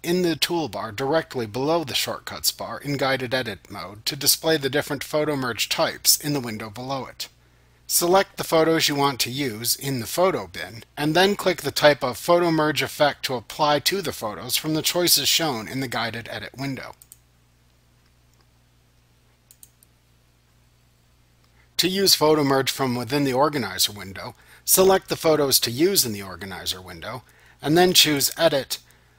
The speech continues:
then Photo Merge from the menu bar. Then choose the type of photo merge to perform from the option shown in the side menu that appears.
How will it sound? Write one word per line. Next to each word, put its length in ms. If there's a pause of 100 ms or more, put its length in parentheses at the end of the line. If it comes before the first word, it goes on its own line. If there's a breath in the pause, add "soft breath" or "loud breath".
(120)
then 320
Photo 400
Merge 340
from 220
the 60
menu 260
bar. 300 (480 soft breath)
Then 200
choose 240
the 140
type 320
of 100
photo 280
merge 280
to 80
perform 500
from 200
the 80
option 360
shown 440
in 160
the 60
side 380
menu 340
that 140
appears. 680